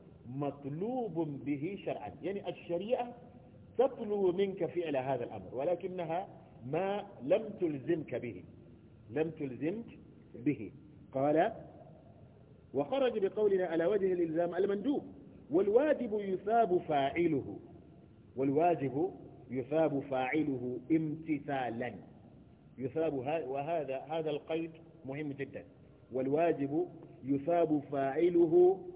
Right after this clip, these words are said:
امتثالا ويستحق العقاب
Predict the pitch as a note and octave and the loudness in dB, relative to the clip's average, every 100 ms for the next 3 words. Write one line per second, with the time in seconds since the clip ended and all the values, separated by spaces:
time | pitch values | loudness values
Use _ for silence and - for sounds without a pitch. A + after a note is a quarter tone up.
0 | - E3 D#3+ D3 D#3 D3 D#3+ E3+ D#3+ D3+ | -6 -2 -2 -2 0 0 0 0 0 2
1 | E3 F3+ C#3 - - - - - A#2 C#3 | 4 4 0 -6 -16 -20 -20 -16 0 4
2 | D3+ F#3 - - D3+ F3 F3+ - - D#3 | 4 2 -4 -4 -4 2 0 0 -10 -2
3 | D3+ C#3+ C#3 C#3+ C#3 C#3+ E3 F3+ F3+ F#3+ | -2 -2 -6 -4 -4 -2 2 4 4 2